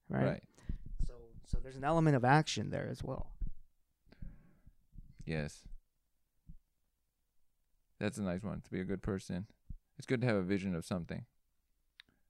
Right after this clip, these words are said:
Speaker 2: The one percent thing is nice for incremental. Like, if you do one percent, uh, it sounds like no improvement per day, but if you did that for, like, fifty days, a hundred days, two hundred days,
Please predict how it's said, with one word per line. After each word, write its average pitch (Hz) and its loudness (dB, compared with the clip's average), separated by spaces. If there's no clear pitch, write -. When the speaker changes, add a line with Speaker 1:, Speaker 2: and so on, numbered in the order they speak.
Speaker 2:
The 110 4
one 143 2
percent 147 0
thing 120 2
is 107 0
nice 110 2
for 107 -2
incremental. 117 2
Like, 95 2
if 98 -4
you 123 -4
do 123 4
one 120 4
percent, 123 0
uh, 104 4
it 98 -4
sounds 113 2
like 107 2
no 107 4
improvement 110 2
per 117 8
day, 98 6
but 98 4
if 101 2
you 107 -2
did 98 2
that 95 4
for, 98 -2
like, 87 2
fifty 107 -6
days, 90 2
a 98 2
hundred 90 2
days, 90 0
two - -6
hundred 95 0
days, 90 0